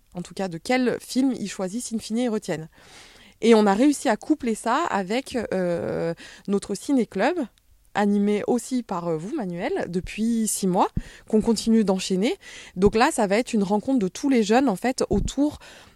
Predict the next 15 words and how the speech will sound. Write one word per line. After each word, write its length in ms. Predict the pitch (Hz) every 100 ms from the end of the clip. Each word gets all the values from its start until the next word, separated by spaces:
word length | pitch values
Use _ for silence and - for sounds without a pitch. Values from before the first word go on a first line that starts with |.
| 185
d'un 160 | 196
film 460 | 196 - 294 233 - -
qu'on 120 | 220
leur 200 | 214 202
propose 540 | - 220 226 233 170 -
le 200 | 180 240
samedi 320 | - 269 233
après-midi, 640 | 220 - 214 196 185 214 226 -
Slocum 600 | - 220 - 220 196 -
et 100 | 170
moi, 280 | 160 180 320 _ _ _ -
de 100 | 175
G 140 | 165
B 80 | 160
K, 120 | 165